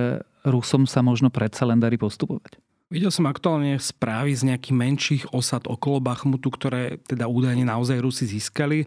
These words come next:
Speaker 2: ale to, že už by mali kontrolu nad tým mestom, sa zatiaľ javí ako ruská propaganda, takže nemyslím si úplne, že Rusko ešte to mesto má a zatiaľ tomu teda až tak neva-, veľa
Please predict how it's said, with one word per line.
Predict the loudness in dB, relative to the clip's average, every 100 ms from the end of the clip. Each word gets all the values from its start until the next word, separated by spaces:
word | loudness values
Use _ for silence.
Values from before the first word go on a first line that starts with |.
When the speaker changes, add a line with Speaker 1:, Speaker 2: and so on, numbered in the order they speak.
| -6
Speaker 2:
ale | -6 -4 -2
to, | -2
že | 0 0
už | 2
by | 2
mali | 0 -2
kontrolu | -2 -2 -2 -2
nad | -2 -2
tým | -2
mestom, | 0 -2 -4 -2 0 -2
sa | -2
zatiaľ | -4 -2 -2 -2
javí | -2 -2 -4
ako | -4 -4
ruská | -4 -6 -4
propaganda, | -4 -4 -4 -4 -4
takže | -4 -2 0
nemyslím | 0 0 -2 -4
si | -2
úplne, | -4 -2 -2
že | -2 -2 -4 -6 -14 -6
Rusko | -4 -2 -4 -4 -2 -2
ešte | -4 -6
to | -2 -2
mesto | -2 -2 -2
má | 0
a | 0 -2 -2 -4 -4 -4 -4
zatiaľ | -4
tomu | -4 -2
teda | -2 -4
až |
tak | -4 -2
neva-, | 0 -2
veľa | -2 -2